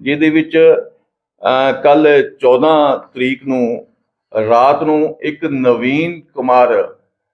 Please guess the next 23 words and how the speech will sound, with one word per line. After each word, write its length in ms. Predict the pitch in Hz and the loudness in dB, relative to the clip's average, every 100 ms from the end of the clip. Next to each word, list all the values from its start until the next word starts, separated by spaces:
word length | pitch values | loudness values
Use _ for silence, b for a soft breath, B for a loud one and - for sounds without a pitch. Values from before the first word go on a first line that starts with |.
| _ 98 | _ -4
ਅਹ, 760 | 127 123 117 113 90 - 80 - 120 | 0 2 2 0 -6 -14 -20 -14 -6
ਨੇ 240 | 131 143 | -2 0
ਇੱਕ 140 | 147 147 | 0 0
ਇਤਲਾਹ 380 | 127 120 139 | 0 2 2
ਦਿੱਤੀ 360 | - - 127 127 | 0 -4 -10 -8
ਸਾਡੇ, 440 | 123 110 120 110 - - | -4 -2 -2 -2 -8 -20
ਅਹ, 560 | - _ _ - 101 107 | -20 _ _ -8 -4 -6
ਪੁਲਿਸ, 400 | - 123 131 123 - _ - - | -6 -6 -6 -8 -18 _ -12 -4
ਅਹ, 160 | 110 | -4
ਥਾਣੇਦਾਰ 480 | 110 113 117 123 120 | -4 -4 0 0 0
ਸੁਖਵਿੰਦਰ 540 | - - 110 113 135 | -6 -10 -8 -4 -4
ਨੂੰ 280 | 131 117 123 _ _ _ _ _ _ _ | -4 -6 -10 _ _ _ _ _ _ _
ਕਿ 480 | 160 170 151 - - _ _ _ _ _ _ _ _ 165 | 0 2 0 -4 -16 _ _ _ _ _ _ _ _ 0
ਉਹ 220 | 180 196 185 - - - _ | 2 0 -4 -12 -20 -20 _
ਕੈਬ 340 | 147 147 160 | 2 4 2
ਜਿਹੜੀ 200 | 160 160 | 0 -2
ਟੈਕਸੀ 480 | 170 139 - - 156 | -2 -2 -2 -4 0
ਹੈ 120 | 139 | 2
ਉਹ 200 | 220 156 | 2 0
ਚਲਾਉਂਦਾ 440 | 160 131 117 123 127 | -2 -2 0 2 2
ਹੈ, 300 | - - _ | 0 -4 _
ਉਹਦੀ 260 | 123 135 147 | -6 -4 -4
ਜਿਹੜੀ 280 | 135 139 | -6 -12